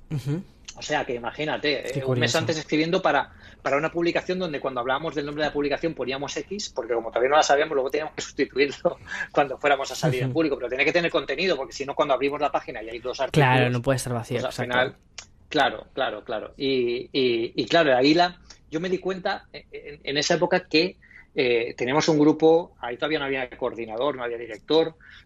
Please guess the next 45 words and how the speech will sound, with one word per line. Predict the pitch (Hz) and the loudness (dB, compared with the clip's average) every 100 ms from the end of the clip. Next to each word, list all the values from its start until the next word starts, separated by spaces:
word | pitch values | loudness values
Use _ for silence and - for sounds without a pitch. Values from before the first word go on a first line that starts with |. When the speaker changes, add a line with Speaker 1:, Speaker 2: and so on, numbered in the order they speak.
| - | -12
Speaker 2:
eh, | 139 139 123 | -8 -4 -4
Speaker 1:
Ujú. | 117 | -4
Speaker 2:
el, | 113 | -2
habían, | 117 123 131 - | 0 2 0 -4
eh, | - | -4
Web | 123 143 147 - | 2 4 2 0
S | 143 135 139 | -2 0 2
L | 151 | 2
tenía | 151 143 | 2 0
muy | 139 147 | 0 -2
pocas | - 147 139 | 0 0 0
publicaciones, | - 139 135 123 151 160 | 0 0 0 0 -2 -2
entonces | 127 117 131 131 | -4 -4 -4 -2
Antonio | 117 131 131 | -2 0 0
Ortiz | 127 147 - | 0 0 0
era | 143 | -2
el | 131 | 0
coordinador | 135 120 127 123 139 | 0 -2 0 4 4
editorial | 135 127 143 147 | 4 2 2 0
de | 120 | -2
todas | 143 123 101 - | -2 0 -2 -4
a | |
la | 113 | -6
vez, | 104 104 - | -8 -14 -10
¿no? | |
Era | 127 | -6
un | 117 | -6
poco | 127 120 | -4 0
el | 131 | 0
Speaker 1:
Ujú. | |
Speaker 2:
que, | 120 104 - - - - - | 0 -6 -8 -20 -20 -20 -10
el | 123 | -6
que, | - 110 107 | 0 0 0
pues, | - 104 | -2 -2
ayudaba, | 107 107 135 147 | 0 4 6 6
gestionaba | 131 131 - 117 135 135 | 2 -2 -4 -4 0 0
y | 113 | 0
tal. | 143 156 - - - - - | -4 -4 -10 -20 -20 -20 -4
Em, | 151 131 123 120 117 113 113 - - - | -2 0 -2 -6 -12 -16 -20 -20 -16 -2
pero | 143 135 | 0 2
claro, | 160 | 0
yo | 143 147 | 0 -2
lo | 180 | -4
que | 196 | -4
veía | 190 196 202 | -4 -6 -8